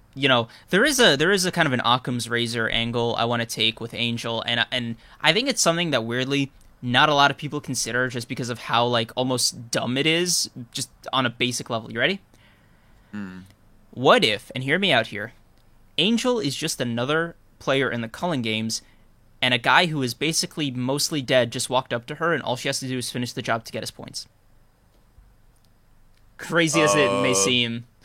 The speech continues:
Speaker 1: <laughs>
Speaker 2: yeah, crazy as it may seem. I mean, I don't know. We've seen a lot of Culling Games members that wouldn't do that, so.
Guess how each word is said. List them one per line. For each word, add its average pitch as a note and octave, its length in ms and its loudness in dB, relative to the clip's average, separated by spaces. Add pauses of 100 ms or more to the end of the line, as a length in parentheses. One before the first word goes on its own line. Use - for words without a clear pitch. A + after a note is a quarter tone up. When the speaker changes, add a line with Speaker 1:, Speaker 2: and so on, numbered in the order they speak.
(120)
Speaker 1:
<laughs> - 320 -20
Speaker 2:
yeah, F2+ 180 -10
crazy G2+ 400 -8
as F#2+ 100 -6
it F#2+ 60 -10
may F#2 160 -6
seem. F2+ 420 -8
I E2 100 -6
mean, E2+ 480 -8
I A2 80 -14
don't C#3 140 -16
know. C3 180 -6
We've F#2+ 160 -10
seen B2 160 -10
a B2 40 -6
lot A#2+ 180 -4
of A#2+ 60 -10
Culling B2 220 -10
Games A2+ 200 -12
members A2+ 260 -8
that A2 80 -8
wouldn't G#2+ 240 -8
do A2 160 -4
that, E2 280 -6
so. F2 380 -6